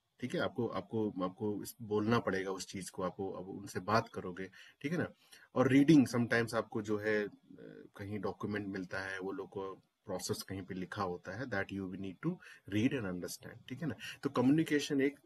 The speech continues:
होता है जो कि चाहिए, चाहिए business analyst में। अब जो होती है requirement gathering,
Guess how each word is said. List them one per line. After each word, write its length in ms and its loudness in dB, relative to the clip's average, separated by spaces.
होता 240 -2
है 140 -2
जो 160 -2
कि 140 -6
चाहिए, 380 0
चाहिए 320 -4
business 380 -4
analyst 360 -10
में। 100 -10
अब 160 2
जो 120 2
होती 300 -2
है 60 0
requirement 720 0
gathering, 420 0